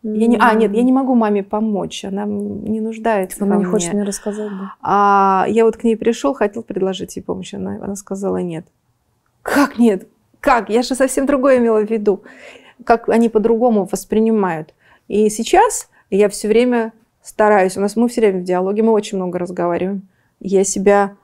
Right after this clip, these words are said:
Speaker 1: м, если раньше я могла отмахнуться, сказать: «Я устала, давай потом поговорим».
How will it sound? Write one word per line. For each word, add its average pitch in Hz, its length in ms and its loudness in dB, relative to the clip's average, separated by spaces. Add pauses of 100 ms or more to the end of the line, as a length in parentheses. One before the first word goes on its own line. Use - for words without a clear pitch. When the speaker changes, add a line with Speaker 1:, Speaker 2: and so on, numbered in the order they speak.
(400)
Speaker 1:
м, 196 280 -4
если 226 200 0
раньше 220 280 2
я 214 40 2
могла 214 260 4
отмахнуться, 214 400 -2
сказать: 214 160 0
«Я 240 120 4
устала, 185 580 0 (280)
давай 220 380 0
потом 214 380 0
поговорим». 180 540 -2